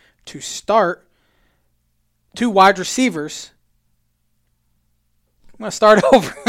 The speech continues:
In N F L history, just two wide receivers have hit one thousand receiving yards in each of their first six seasons.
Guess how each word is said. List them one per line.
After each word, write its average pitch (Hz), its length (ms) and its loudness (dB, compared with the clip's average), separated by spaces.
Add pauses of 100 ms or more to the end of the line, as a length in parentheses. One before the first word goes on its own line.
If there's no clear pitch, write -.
(760)
In 277 140 6
N 311 100 8
F 285 100 6
L 277 120 8
history, 226 400 2 (260)
just - 240 -10
two 247 160 -4
wide 214 260 2
receivers 208 520 -10
have 180 180 -8
hit 170 240 -10
one 151 200 -18
thousand 190 520 -4
receiving 175 480 -12
yards 123 360 -14
in 120 200 -20
each 190 220 -14
of 160 60 -18
their 117 100 -16
first - 360 -14
six - 280 -14
seasons. 170 560 -16